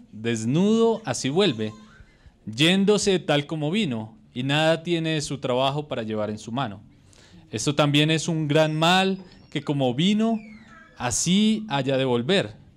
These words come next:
¿Y de qué le aprovechó trabajar en vano?". Además de esto,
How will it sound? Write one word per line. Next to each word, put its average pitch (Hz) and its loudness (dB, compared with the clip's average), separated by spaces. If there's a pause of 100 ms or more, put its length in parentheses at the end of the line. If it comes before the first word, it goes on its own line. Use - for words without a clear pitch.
(240)
¿Y 143 2
de 151 2
qué 202 4
le 214 4
aprovechó 180 2
trabajar 151 0
en 156 -6
vano?". 180 -4 (2000)
Además 156 6
de 202 8
esto, 208 0